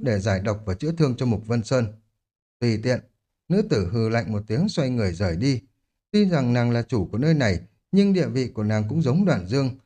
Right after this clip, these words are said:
người làm chủ chân chính là đại đế đỉnh phong vừa rồi. "Vân Sơn huynh, nhiều năm không gặp, xem ra người rất là chật vật." Vị đại đế đỉnh phong đó lên tiếng.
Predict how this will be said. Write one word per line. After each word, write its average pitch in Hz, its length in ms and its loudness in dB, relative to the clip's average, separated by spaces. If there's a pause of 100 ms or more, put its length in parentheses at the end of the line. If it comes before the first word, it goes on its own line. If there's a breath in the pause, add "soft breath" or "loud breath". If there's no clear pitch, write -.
(120)
người 156 140 4
làm 147 160 -2
chủ 107 260 -2
chân 190 220 2
chính 208 320 2
là 101 140 0
đại 98 220 0
đế 117 200 0
đỉnh 135 200 0 (120)
phong 127 180 -2
vừa 98 120 -2
rồi. 90 240 -2 (880)
"Vân 123 160 0
Sơn 110 240 -2
huynh, 123 200 0 (240)
nhiều 151 200 2
năm 190 220 2
không 196 180 0
gặp, 135 160 0 (180)
xem 110 280 -2
ra 101 160 0
người 101 200 0
rất 208 200 -2
là 113 80 -2
chật 107 260 -4
vật." 107 160 -4 (520)
Vị 143 120 4
đại 131 160 0
đế 117 200 0
đỉnh 127 320 -2
phong 107 200 0
đó 101 140 0
lên 117 280 -2
tiếng. 151 280 0